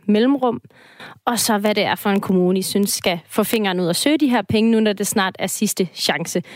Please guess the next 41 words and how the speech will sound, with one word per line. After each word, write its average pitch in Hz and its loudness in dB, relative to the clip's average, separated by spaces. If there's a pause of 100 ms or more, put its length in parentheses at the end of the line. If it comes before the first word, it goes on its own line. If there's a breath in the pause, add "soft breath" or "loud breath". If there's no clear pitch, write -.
(240 loud breath)
Vi 240 4
kan 233 0
måske 202 0
stadig 190 2
nå 190 2
at 175 0
ringe 170 0
dem 175 0
op, 254 0
og - -2
ellers 190 -2
så 226 0
er 262 2
der 262 -2
en 226 2
stor, 226 0
øh, 180 0
chance 208 -2
for, - 0
at 196 0
vi 208 2
allerede 196 0
har 226 -2
talt 190 -2
med 190 2
dem - -4
og 185 0
ved, 247 0 (180)
hvad 185 0
deres - -6
begrundelse 175 -2 (360 loud breath)
er 208 2
for - -4
enten 190 2
at 190 0
søge 185 2
eller 180 0
ikke 220 0
at 202 -4
søge. - -6 (920 soft breath)
Øhm, 190 0